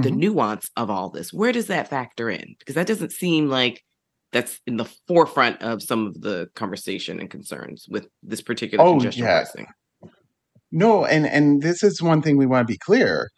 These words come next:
Speaker 2: Racism is at the core of
Speaker 1: Every American
Speaker 2: all
Speaker 1: policy?
Speaker 2: of the surveil-,
Speaker 1: Every single American
Speaker 2: <laughs> every
Speaker 1: policy ever
Speaker 2: American
Speaker 1: since the history of this
Speaker 2: policy.
Speaker 1: country? Yes, agreed.
Speaker 2: And every technology and, like, 'cause when you think about, uh, the issues with facial recognition, yes,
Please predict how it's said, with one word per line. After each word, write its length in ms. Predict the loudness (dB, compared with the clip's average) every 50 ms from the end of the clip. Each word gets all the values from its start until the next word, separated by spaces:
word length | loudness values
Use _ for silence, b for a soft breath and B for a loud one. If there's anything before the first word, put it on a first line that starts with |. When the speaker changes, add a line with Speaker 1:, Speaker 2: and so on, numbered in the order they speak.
| _ _ _ _
Speaker 2:
Racism 760 | -4 -2 2 2 2 2 2 2 2 2 2 4 2 2 2
is 200 | 2 0 -2 0
at 220 | 0 0 0 0 -2 -8
the 100 | -12 -10 -8
core 760 | -10 -10 -8 -4 0 2 4 4 4 4 2 2 0 0 2
of 320 | 2 2 4 2 4 4
Speaker 1:
Every 200 | 4 6 6 6
American 320 | 6 6 4 6 4 6
Speaker 2:
all 340 | 6 6 6 6 6 4 4
Speaker 1:
policy? 140 | 4 2 4
Speaker 2:
of 40 | 4
the 80 | 4
surveil-, 420 | 4 6 4 4 4 6 4 6 6
Speaker 1:
Every 200 | 6 6 4 2
single 260 | 2 2 2 4 4
American 280 | 6 8 8 8 8 8
Speaker 2:
<laughs> 40 | 6
every 120 | 8 8 8
Speaker 1:
policy 280 | 8 8 8 8 8
ever 100 | 8 6
Speaker 2:
American 240 | 6 6 6 6 6
Speaker 1:
since 80 | 6 8
the 160 | 8 8 8
history 260 | 6 4 4 2 2
of 40 | 2
this 140 | 4 2 2
Speaker 2:
policy. 0 |
Speaker 1:
country? 400 | 2 2 0 0 -4 -4 -6 -2 0
Yes, 240 | 0 0 0 0 -6 -16 -20 _ _ -8
agreed. 280 | -8 -6 -4 -4 -6 -6 0 6
Speaker 2:
And 240 | 6 6 6 6 2 -2 4
every 400 | 6 8 8 8 4 2 0 0
technology 960 | 2 4 2 2 4 4 4 6 6 4 4 2 0 0 2 2 4 4 4 2
and, 160 | 2 0 -2 0
like, 180 | 4 4 4 4 2 2
'cause 220 | 2 2 2 2
when 160 | 0 2 4
you 100 | 2 2
think 220 | 2 0 -4 -4 0
about, 460 | 2 4 4 4 4 4 2 0 0 2
uh, 260 | 2 2 2 2 0 -2
the 80 | -4 -6 -6
issues 240 | -6 -6 -6 -6 -6
with 140 | -6 -6 -4
facial 260 | -4 -4 -4 -4 -4
recognition, 600 | -4 -4 -6 -4 -2 -2 -2 0 -2 -2 -4 -2
yes, 180 | 0 0 -2 -2